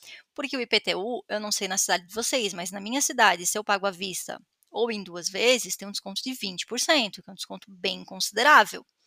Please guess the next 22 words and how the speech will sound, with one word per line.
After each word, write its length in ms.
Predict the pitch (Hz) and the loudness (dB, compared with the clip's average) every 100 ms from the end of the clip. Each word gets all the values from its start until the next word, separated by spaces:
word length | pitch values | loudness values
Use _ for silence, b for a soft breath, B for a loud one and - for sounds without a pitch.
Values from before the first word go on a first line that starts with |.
| B B B B B B B _ _ | B B B B B B B _ _
O 120 | 392 | 8
I 80 | 427 | 8
P 160 | 349 294 | 8 4
V 160 | 196 | 6
A 240 | 202 269 254 | 8 10 10
vai 160 | 262 | 6
depender 400 | 277 - 440 254 | 2 0 6 6
de 100 | 285 | 4
quando 240 | - 269 311 | 0 0 0
você 140 | - | 2
vai 100 | 302 | 2
pagar, 260 | 311 262 254 | 4 4 4
na 100 | 214 | 2
verdade, 380 | 208 196 180 190 | -2 0 -2 -2
né? 120 | 190 | -6
Depende 300 | 196 214 226 | -4 -4 -4
da 80 | 233 | 0
placa 200 | 226 - | 0 0
final 260 | 247 226 | -2 -2
do 60 | 220 | 0
seu 100 | 302 | 0
carro. 440 | 381 269 - 180 | 4 2 0 -14